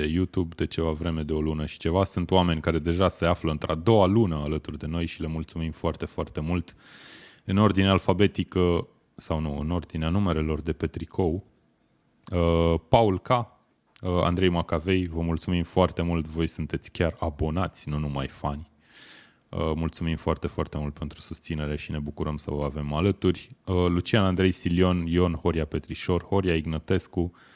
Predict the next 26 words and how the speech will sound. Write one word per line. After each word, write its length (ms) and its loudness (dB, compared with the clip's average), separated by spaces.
Valentin 560 2
optsprezece, 1000 0
Anții 580 2
Va-, 260 -2
Aniții 600 2
Valentin, 540 0
întotdeauna 480 -2
uit 220 -2
de 100 -4
I-ul 300 -2
ăla, 200 -6
Rareș 320 4
Popescu, 540 0
Vladimir 440 2
Juca, 480 2
Raul 540 2
Laiu, 400 0
David 400 -2
Pap 460 -2
și, 280 -4
mai 240 2
nou, 500 2
Dragoș 640 2
L 260 2
F 260 -10
C, 260 0